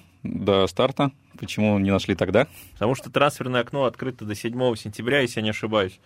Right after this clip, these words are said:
Speaker 2: Ну и Горшков, вот ты, Дим, говоришь, я не соглашусь, Горшков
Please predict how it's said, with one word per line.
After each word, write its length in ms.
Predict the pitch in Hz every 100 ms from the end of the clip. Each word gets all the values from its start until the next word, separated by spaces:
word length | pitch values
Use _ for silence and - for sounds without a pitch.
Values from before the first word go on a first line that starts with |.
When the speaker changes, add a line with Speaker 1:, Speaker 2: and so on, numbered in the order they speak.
| - - -
Speaker 2:
Ну 100 | 135
и 40 |
Горшков, 500 | 127 139 - 180 -
вот 200 | 127 123
ты, 140 | 139 120
Дим, 160 | 120
говоришь, 440 | 117 123 143 139 120
я 120 | 117
не 60 | 113
соглашусь, 480 | 113 120 - 147
Горшков 360 | 117 123 - 131